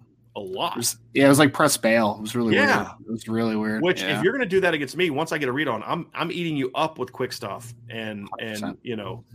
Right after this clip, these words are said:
Speaker 1: 'cause now if you're flipping your hips at the snap and I can get that ball out quickly, I got time to square you up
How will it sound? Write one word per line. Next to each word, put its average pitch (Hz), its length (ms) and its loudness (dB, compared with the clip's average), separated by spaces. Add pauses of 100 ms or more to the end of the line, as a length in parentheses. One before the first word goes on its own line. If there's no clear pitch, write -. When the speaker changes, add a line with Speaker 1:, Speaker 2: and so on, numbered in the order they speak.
(260)
Speaker 1:
'cause 135 180 -2
now 190 200 6
if 143 120 -2
you're 220 100 2
flipping 196 340 -4
your 151 100 -2
hips 120 180 -2
at 117 80 -12
the 113 60 -10
snap 160 340 0
and 123 100 -2
I 151 60 2
can 151 120 -10
get 139 140 -8
that 123 160 -4
ball 139 220 0
out 117 120 -2
quickly, 123 480 -4
I 160 120 2
got 208 160 0
time 143 180 -2
to 123 60 -8
square 139 280 -4
you 110 160 -4
up 170 240 -2